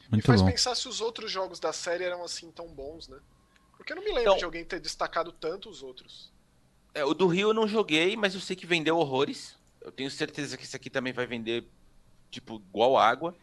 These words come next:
Speaker 3: É, mas, pô, tem a demo disponível. Eu acho que só isso já, já é um, um incentivo
Speaker 2: Já testa, né?
Speaker 3: extra. Eu tenho certeza que muita gente vai gostar e vai ficar surpreso.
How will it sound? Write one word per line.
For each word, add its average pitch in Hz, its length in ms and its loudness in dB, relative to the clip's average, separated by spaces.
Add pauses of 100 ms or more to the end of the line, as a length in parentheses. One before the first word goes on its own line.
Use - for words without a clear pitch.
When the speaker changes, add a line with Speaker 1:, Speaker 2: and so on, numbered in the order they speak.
(1300)
Speaker 3:
É, 95 720 -8
mas, 127 160 -2
pô, 165 220 4
tem 170 160 4
a 208 60 8
demo 139 260 4
disponível. 101 500 -8 (180)
Eu - 80 -4
acho 123 160 -4
que 139 100 -6
só 156 200 0
isso 143 240 -4
já, 139 420 2
já 117 220 -2
é 120 80 0
um, 110 560 -10
um 120 60 -4
incentivo 127 560 -6
Speaker 2:
Já 131 80 0
testa, 120 180 -2
né? 113 80 0
Speaker 3:
extra. 107 360 -6 (600)
Eu - 80 -12
tenho 151 160 -2
certeza 175 360 0
que 180 140 -2
muita 175 400 0
gente 196 240 -6
vai 170 120 4
gostar 156 280 2
e 160 40 4
vai 175 100 4
ficar 175 200 0
surpreso. 104 520 -6